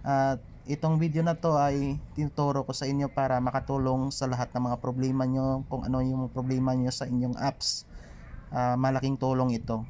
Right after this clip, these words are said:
So, kung bago ka pa dito, i-subscribe na lang, guys, itong channel na to para maging updated ka sa mga video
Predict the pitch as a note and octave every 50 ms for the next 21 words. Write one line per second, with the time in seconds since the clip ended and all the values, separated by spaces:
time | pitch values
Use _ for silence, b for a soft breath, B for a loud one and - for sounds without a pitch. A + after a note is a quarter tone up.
0 | - - - - - B B B B B - - E3+ E3 D#3+ D#3+ D#3+ D3+ D#3 D3
1 | D3+ C#3+ - C#3+ - C#3+ C3+ C#3+ C#3 C#3+ - D3+ D3 D3 C#3+ - - D3 C3 B2
2 | - - D3+ C#3+ C#3 C#3 D3 D3+ D3+ D#3+ D#3+ D#3+ E3 D#3+ D#3 D3+ D3+ D3+ D3+ -
3 | - - - - C#3+ C#3+ C3+ - D#3 D3 D3 D#3+ E3+ F3+ E3+ - E3 E3 D#3+ E3
4 | E3+ B B B B B B B B B B - G#3 G#3+ G#3 G#3 G3+ G3 F#3 F3+
5 | E3+ D#3+ D#3+ D#3 D#3+ D#3 - D3 D3 - D#3 C#3+ - - D#3 D3+ D3 C#3 C3+ C3+
6 | C#3 B2+ B2+ B2+ C3+